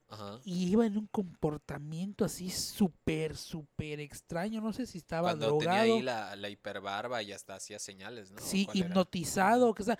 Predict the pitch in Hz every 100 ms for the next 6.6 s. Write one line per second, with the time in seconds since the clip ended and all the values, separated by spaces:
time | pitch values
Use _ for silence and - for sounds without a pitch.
0 | - - 196 196 220 240 240 214 180 180
1 | 180 220 285 - _ _ - _ 185 175
2 | 160 202 202 170 170 214 269 269 247 240
3 | 262 - 233 - 170 202 196 170 - 170
4 | 220 285 254 180 - 151 185 277 254 175
5 | 165 214 185 208 202 180 185 190 - 180
6 | 160 156 214 262 233 202